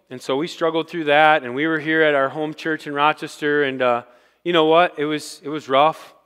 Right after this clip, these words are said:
<laughs> trying, 'cause living in sin still and trying to get it all right, and, uh,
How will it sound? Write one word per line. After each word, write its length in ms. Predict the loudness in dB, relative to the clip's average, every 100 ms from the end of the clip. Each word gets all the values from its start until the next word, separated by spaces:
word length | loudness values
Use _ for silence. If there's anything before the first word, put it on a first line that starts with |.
| -20
<laughs> 80 | -20 _ _ _ _ _ _
trying, 280 | -2 -2 -2
'cause 220 | -8 -8
living 320 | -4 -4 -4
in 100 | -8
sin 320 | -8 -6 -6
still 380 | -6 -2 0 0
and 100 | -2
trying 220 | -2 -2
to 60 | -2
get 180 | -4 0
it 100 | 4
all 180 | 4 4
right, 420 | 4 4 4 0
and, 200 | -10 -4
uh, 220 | 0 0